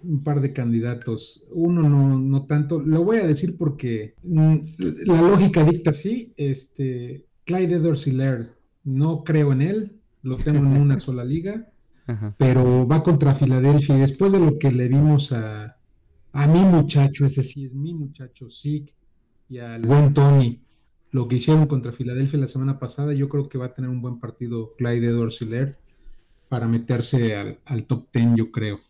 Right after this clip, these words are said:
Speaker 1: de esta semana.
Speaker 2: Ah, para el top ten. Ok. Ok, lo, lo, lo ve-, lo ves fuertezón,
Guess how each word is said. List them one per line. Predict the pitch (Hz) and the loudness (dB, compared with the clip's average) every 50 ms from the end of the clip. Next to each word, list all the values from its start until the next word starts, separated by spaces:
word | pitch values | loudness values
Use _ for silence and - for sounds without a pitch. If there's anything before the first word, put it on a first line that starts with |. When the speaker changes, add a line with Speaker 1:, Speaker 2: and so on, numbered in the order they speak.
| _ _ _ _ _ _ | _ _ _ _ _ _
Speaker 1:
de | - 139 123 120 | -10 -6 -6 -6
esta | 117 - - - | -4 -4 -6 -4
semana. | - 117 107 107 107 107 110 - _ _ _ _ _ _ _ _ _ - - - | -2 0 0 0 0 -2 -4 -8 _ _ _ _ _ _ _ _ _ -20 -18 -14
Speaker 2:
Ah, | - 127 151 175 160 - | -8 -6 -4 -4 -4 -2
para | 107 98 95 92 | -4 -4 -4 -6
el | 90 - | -8 -8
top | - 123 - - | -10 -12 -10 -8
ten. | - 113 120 113 - _ _ _ _ _ _ _ | -6 -6 -6 -6 -10 _ _ _ _ _ _ _
Ok. | - 113 107 - - 95 110 131 139 - _ _ _ _ _ _ _ _ _ _ _ - | -12 -12 -10 -8 -6 -6 -4 -6 -6 -8 _ _ _ _ _ _ _ _ _ _ _ -12
Ok, | 113 - - | -12 -10 -8
lo, | 104 110 123 131 127 117 113 104 | -6 -4 -2 0 0 0 0 0
lo, | 117 110 107 110 | 0 -2 -2 0
lo | 113 113 113 | 0 0 2
ve-, | 110 127 143 123 | 2 0 0 2
lo | 135 120 | 2 2
ves | 117 135 143 | 2 2 2
fuertezón, | - - 156 - - 110 - 131 139 131 101 | 2 0 0 0 -2 -4 -2 -2 -2 -4 -6